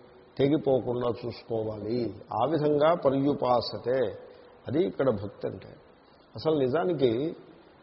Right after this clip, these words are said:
ఆ, భక్తి అనే పదము భజ అనే పదం నుంచి వచ్చింది. భజనం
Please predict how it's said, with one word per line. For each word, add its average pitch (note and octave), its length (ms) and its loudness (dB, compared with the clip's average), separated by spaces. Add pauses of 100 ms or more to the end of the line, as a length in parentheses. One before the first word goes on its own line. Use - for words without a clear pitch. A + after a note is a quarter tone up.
(200)
ఆ, G#2+ 220 -6 (560)
భక్తి A#2 280 -2
అనే E3 220 6
పదము B2+ 640 0 (720)
భజ G#2+ 180 -2
అనే D3+ 320 6
పదం C#3+ 320 0
నుంచి D3+ 200 0
వచ్చింది. C#3+ 500 -2 (160)
భజనం B2+ 560 0